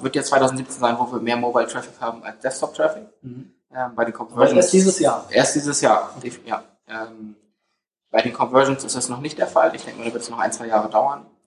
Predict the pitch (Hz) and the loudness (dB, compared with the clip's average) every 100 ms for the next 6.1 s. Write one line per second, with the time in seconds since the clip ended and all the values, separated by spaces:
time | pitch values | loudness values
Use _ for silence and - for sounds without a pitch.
0 | _ 131 - 107 107 104 - - 110 104 | _ 4 4 2 -8 -12 -14 -10 -6 -6
1 | 101 110 95 95 127 113 101 98 104 - | -8 -16 -12 -10 -12 -14 -16 -18 -14 -12
2 | 127 120 113 - - 135 - 117 - 110 | -6 -6 -6 -12 -10 -12 -12 -14 -14 -8
3 | 117 110 104 107 - - _ 131 123 _ | -6 -6 -8 -16 -16 -20 _ -20 -20 _
4 | _ _ 113 _ _ _ _ _ _ _ | _ _ _ _ _ _ _ _ _ _
5 | _ _ _ _ 95 110 120 - 120 139 | _ _ _ _ -6 -2 -2 2 2 2